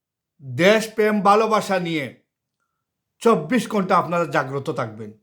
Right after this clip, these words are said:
কী ধরনের জাগ্রত? আপনারা যদি ঘুমান, আপনার ব্রেন কাজ করে না,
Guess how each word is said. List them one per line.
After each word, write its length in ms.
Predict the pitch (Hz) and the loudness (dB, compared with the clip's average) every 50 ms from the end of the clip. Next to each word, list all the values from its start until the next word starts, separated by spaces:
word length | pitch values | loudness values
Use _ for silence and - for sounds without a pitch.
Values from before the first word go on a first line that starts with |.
| _ _ _ _ _ _ _ _ _ | _ _ _ _ _ _ _ _ _
কী 140 | _ 196 196 | _ -2 0
ধরনের 380 | 180 214 208 208 214 214 214 175 | 2 2 4 4 2 2 2 2
জাগ্রত? 340 | 190 165 147 156 156 139 | 2 0 0 -2 -4 -4
আপনারা 460 | 160 139 127 135 135 151 170 180 196 202 | -2 -2 -2 -4 -4 -4 -2 0 0 0
যদি 240 | 190 202 190 208 | 0 -2 -2 -4
ঘুমান, 320 | 185 160 185 196 208 202 196 | -4 -2 0 2 2 2 2
আপনার 220 | 180 180 196 190 | 0 0 -2 -2
ব্রেন 280 | 175 160 175 185 208 - | -2 0 -2 -2 0 0
কাজ 220 | 185 185 180 - | 0 0 0 0
করে 160 | - 226 247 | -4 -6 -6
না, 180 | 269 262 156 131 | -6 -8 -10 -12